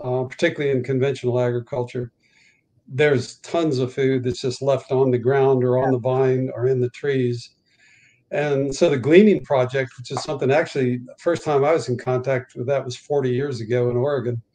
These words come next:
Speaker 2: Wow.
Speaker 1: Um, and it's been around a long time. And it is a great, great way to retrieve, um, and utilize, you know, right from the very beginning,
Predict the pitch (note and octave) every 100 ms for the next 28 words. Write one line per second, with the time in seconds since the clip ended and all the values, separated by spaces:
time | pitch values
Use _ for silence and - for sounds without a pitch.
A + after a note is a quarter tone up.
0 | _ _ _ F#3 G#3 A#3 C#3+ - _ _
1 | - B2+ B2+ - D3 D3 C#3 C#3 C3 C3
2 | A#2 - - C#3+ B2 D#3+ D3+ D3 C#3+ C#3
3 | F3+ F#3 - C3+ C3+ C#3 - G#3 - A2
4 | G#2 C#3 D#3 E3 - _ _ _ - C3
5 | D3+ D3 D#3 - B2+ C#3+ C#3+ C3+ C3 B2
6 | C#3 C3 B2+ B2 _ - - _ _ _
7 | _ _ _ D3+ B2+ - F3+ F3 E3 D3+
8 | A#2+ D#3 - - D#3 C3+ C3+ B2+ C3+ C#3
9 | D#3 D#3 C#3 C3+ C3+ C3 A#2+ - - _
10 | _ - D#3 C3 C#3 D#3+ D#3+ C#3+ C3 C3+
11 | C3+ B2 A#2+ C#3 C#3 B2